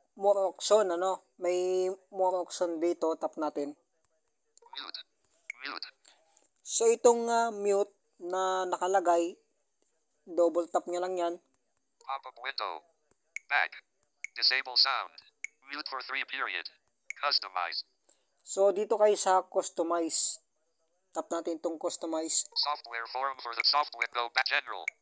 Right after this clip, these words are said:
Speaker 2: Show message sound coin. Vibrate the sound coin.
Speaker 1: So, itap nyo lang yung sound na yan.
Speaker 2: Soft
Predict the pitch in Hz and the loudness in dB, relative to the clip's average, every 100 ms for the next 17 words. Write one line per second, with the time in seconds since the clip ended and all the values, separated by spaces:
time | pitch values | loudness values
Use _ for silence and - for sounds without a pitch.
0 | _ - - 139 135 135 131 - - 135 | _ -10 -4 -4 0 0 2 2 0 0
1 | 139 - 135 110 90 135 135 120 117 120 | -4 -10 -6 -4 -4 -2 -2 -2 -4 -4
2 | 117 - 135 139 - 135 117 90 - _ | -4 0 -2 -2 -8 -8 -6 -10 -14 _
3 | _ _ _ - 180 196 196 202 202 202 | _ _ _ -4 2 2 2 2 4 2
4 | 190 185 190 170 185 165 175 _ _ _ | 0 2 2 2 2 2 0 _ _ _
5 | _ _ - _ _ _ _ _ _ _ | _ _ -20 _ _ _ _ _ _ _
6 | _ _ - 139 147 - | _ _ -6 -2 -2 -2